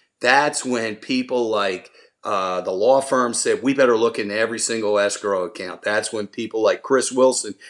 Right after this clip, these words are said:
said, "Hey, wait, I had some cases with Alex. I better be checking on that." And that's when Russ, Russ said, "Hey, you know what? I better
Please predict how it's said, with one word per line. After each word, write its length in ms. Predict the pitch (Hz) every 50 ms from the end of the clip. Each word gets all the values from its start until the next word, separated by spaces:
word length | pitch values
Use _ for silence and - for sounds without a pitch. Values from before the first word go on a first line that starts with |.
| - -
said, 380 | - - 123 117 113 107 107
"Hey, 180 | 107 127 127 127
wait, 380 | 120 120 127 123 107 90 - - _ _ -
I 140 | 123 135 160
had 140 | 156 139 -
some 140 | - 113 110
cases 420 | - 139 123 123 - - 110 101
with 160 | 110 113 98 110
Alex. 400 | 117 120 117 104 92 - - 110
I 160 | 113 117 120
better 260 | 113 127 120 120 117
be 160 | 104 117 110
checking 380 | - - 120 117 113 - 110 104
on 220 | 98 95 92 90
that." 300 | 90 90 87 76 - - _ _ _ _ _ _
And 160 | - 120 113
that's 300 | 110 117 131 147 143 -
when 260 | 147 147 147 135 127 123
Russ, 540 | 131 156 185 208 196 175 - - - - - _ _ _ _ _ -
Russ 440 | 123 113 120 139 151 170 170 - -
said, 320 | 139 127 117 113 113 113 - _ _ _ _ -
"Hey, 120 | 175 185
you 140 | 196 165 143 139
know 140 | 151 160
what? 360 | 175 180 190 202 220 240 - - _ _ _ _ _ _ _ _ _ _ _ _ _ _ _ _ _ _ _
I 120 | - 147 185
better 600 | 185 185 180 175 175 175 175 175 180 180 180